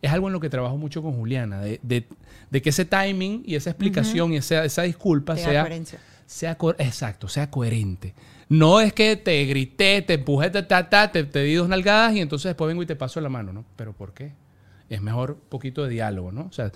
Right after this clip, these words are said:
Speaker 1: te regañé por esto, es lo que dices tú, discúlpame, me pasé. Entonces, es, hay, hay un, hay que tener un equilibrio ahí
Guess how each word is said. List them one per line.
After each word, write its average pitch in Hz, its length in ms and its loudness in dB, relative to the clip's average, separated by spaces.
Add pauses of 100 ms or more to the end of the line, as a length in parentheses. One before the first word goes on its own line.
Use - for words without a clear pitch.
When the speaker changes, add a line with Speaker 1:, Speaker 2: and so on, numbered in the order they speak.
(180)
Speaker 1:
te - 100 -6
regañé 107 280 -2
por 156 160 0
esto, 190 220 0
es 190 40 -6
lo 131 100 -4
que 139 100 -2
dices 131 220 -4
tú, 170 140 -4
discúlpame, 165 560 0
me 123 100 -2
pasé. 156 340 -6 (560)
Entonces, 147 340 2
es, 180 120 4 (100)
hay, 190 160 4
hay 185 160 4
un, 214 260 0
hay 175 120 -2
que 180 200 -4
tener 165 160 -4
un 180 80 -4
equilibrio 139 460 0
ahí 135 320 0